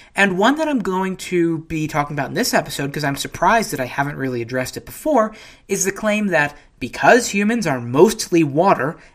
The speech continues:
and the moon creates tides in water, the moon affects us too. The necessary background to analyze this claim is similar to Coriolis, an understanding of the tidal force.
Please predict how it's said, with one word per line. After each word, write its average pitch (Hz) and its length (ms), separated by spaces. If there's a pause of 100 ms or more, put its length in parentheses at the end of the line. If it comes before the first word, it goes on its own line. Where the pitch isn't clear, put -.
and 147 160
the 127 40
moon 151 300
creates 156 560
tides 175 640
in 262 300
water, 127 400 (240)
the 294 100
moon 220 240
affects - 480
us 117 240
too. - 400 (800)
The 170 80
necessary 269 500
background 151 480
to - 220
analyze 147 460
this 123 160
claim 120 340 (340)
is 214 260
similar 202 460
to 160 240
Coriolis, 135 800 (360)
an 165 120
understanding 180 680
of 131 240
the 151 100
tidal 107 340
force. - 640